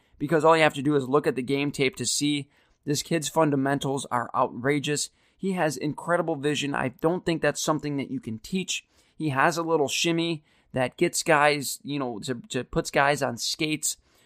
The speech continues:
What he can also do is break a lot of arm tackles. He's sm-, he, you know, he's small in stature. I think he's only about five-foot-nine, but he's about two hundred pounds, two hundred and five pounds.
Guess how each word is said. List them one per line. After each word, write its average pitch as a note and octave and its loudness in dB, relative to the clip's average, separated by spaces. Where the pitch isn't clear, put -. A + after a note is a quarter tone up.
What C#3 0
he C#3 -6
can D3 0
also F#3+ 6
do D#3+ 2
is C3 -6
break G3 0
a F3 2
lot E3 2
of - 0
arm D#3 2
tackles. B2+ -4
He's C#3+ -6
sm-, D#3+ -4
he, C3 -6
you D3 -2
know, C3+ -2
he's C#3 -6
small E3+ -2
in F3 -2
stature. D#3+ 2
I C#3+ 0
think D#3+ -6
he's D#3 -6
only D#3 -2
about C#3 0
five-foot-nine, C#3+ 0
but G3+ -4
he's G#3+ -2
about G#3+ 0
two A3 2
hundred D#3+ -2
pounds, C3+ -2
two G3 -4
hundred F3 -4
and C#3 -8
five C#3+ 2
pounds. A#2+ -4